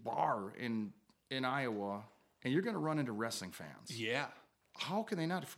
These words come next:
Speaker 1: get a couple guys from said bar and say, put 'em in front of a microphone and say, "Hey, you know, I know you're
Speaker 2: Guess
Speaker 1: gonna
Speaker 2: what? You get
Speaker 1: tr-
Speaker 2: in free for this tournament. If you wanna
Speaker 1: Yes.
Speaker 2: watch it from the front row, all you
Speaker 1: Just
Speaker 2: gotta do is talk."
Speaker 1: just talk about the stuff you would talk about when you're sitting down at the, the tenth inning.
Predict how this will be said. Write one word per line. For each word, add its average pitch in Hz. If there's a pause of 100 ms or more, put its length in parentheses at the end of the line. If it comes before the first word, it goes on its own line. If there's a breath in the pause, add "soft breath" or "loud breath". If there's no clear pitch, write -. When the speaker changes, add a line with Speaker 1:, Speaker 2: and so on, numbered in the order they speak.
Speaker 1:
get 165
a 175
couple 196
guys 151
from 135
said 135
bar 127
and 123
say, 139
put 190
'em 175
in 139
front 160
of 135
a -
microphone 151
and 120
say, 123 (400 soft breath)
"Hey, 135 (760 loud breath)
you 147
know, 147
I 147
know 165
you're 165
Speaker 2:
Guess 185
Speaker 1:
gonna 160
Speaker 2:
what? 175
You 156
get 208
Speaker 1:
tr- 202
Speaker 2:
in 175
free 190
for -
this 160
tournament. 170
If 269
you 269
wanna 254
Speaker 1:
Yes. 160
Speaker 2:
watch 165
it -
from 180
the 151
front 160
row, 147
all 185
you 156
Speaker 1:
Just 185
Speaker 2:
gotta 180
do 170
is -
talk." -
Speaker 1:
just 294
talk 294
about 277
the 214
stuff 254
you 254
would 247
talk 240
about 233
when 233
you're 226
sitting 240
down 226
at 208
the, 202
the 156
tenth 233
inning. 220